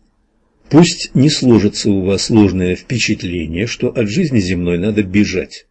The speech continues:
или удалиться в затвор. Земную жизнь надо прожить ярко, насыщенно и напряжённо, принимая в ней самое живое участие и почерпая от неё нужный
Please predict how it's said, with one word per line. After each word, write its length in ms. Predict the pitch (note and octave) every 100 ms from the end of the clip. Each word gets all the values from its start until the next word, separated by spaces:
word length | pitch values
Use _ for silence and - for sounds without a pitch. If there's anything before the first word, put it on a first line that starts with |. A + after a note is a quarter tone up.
| _ _ _
или 180 | - G2+
удалиться 580 | G#2 G2+ G2+ G#2+ - A2+
в 60 | F#2
затвор. 460 | F#2 F#2 E2+ - _ _ _ _ _ _ _ _ _ -
Земную 460 | G#2+ D#3 F3 F#3 E3+
жизнь 260 | E3+ D3+
надо 220 | D#3+ C#3+
прожить 520 | B2 C3+ C3 C#3+ C#3 -
ярко, 640 | A2 G#2 B2 C3 - D#2 - _ _ _ -
насыщенно 840 | F#2 G#2+ - G2 - D#2+ D2 C#2+ _ _ _ _
и 100 | A#2+
напряжённо, 800 | A2 A2+ B2 C#3 G2+ F2 G2 D#2+ _ _ -
принимая 460 | A2 G#2 G2+ G#2
в 80 | F#2
ней 140 | G2+ F2+
самое 420 | D3+ D#3 C#3 B2
живое 420 | G2 G2 G2+ G#2 -
участие 720 | G#2+ - E2+ - - - _ _ _ _ _
и 160 | F3 G#3
почерпая 720 | - B2+ - G#2+ - G2 F2
от 260 | - G#2+ -
неё 240 | F#2+ F2
нужный 560 | E2+ G#2+ C3+ B2+ C3